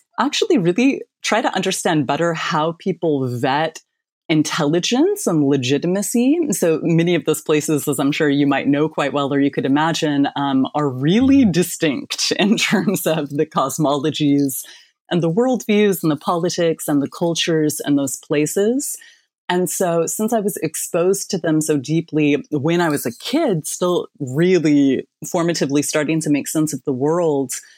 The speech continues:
Speaker 1: um, it was just this incredible opportunity to not get too cozy in one worldview, but to really habituate being able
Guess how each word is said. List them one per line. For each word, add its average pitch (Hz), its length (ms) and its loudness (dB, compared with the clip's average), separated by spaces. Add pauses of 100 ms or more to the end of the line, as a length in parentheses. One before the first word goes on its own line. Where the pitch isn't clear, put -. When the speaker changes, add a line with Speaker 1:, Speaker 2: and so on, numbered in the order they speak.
(280)
Speaker 1:
um, 160 220 0
it - 80 0
was 311 160 -2
just 415 200 -2
this 381 140 -2
incredible 247 600 0
opportunity 196 840 0 (160)
to 175 320 2
not 175 340 0
get - 200 -2
too 196 240 0
cozy 180 680 0
in 165 300 0
one 156 320 0
worldview, 185 920 0
but 185 160 -4
to 170 120 -2
really 160 280 2
habituate 165 720 0
being 156 240 2
able 156 340 0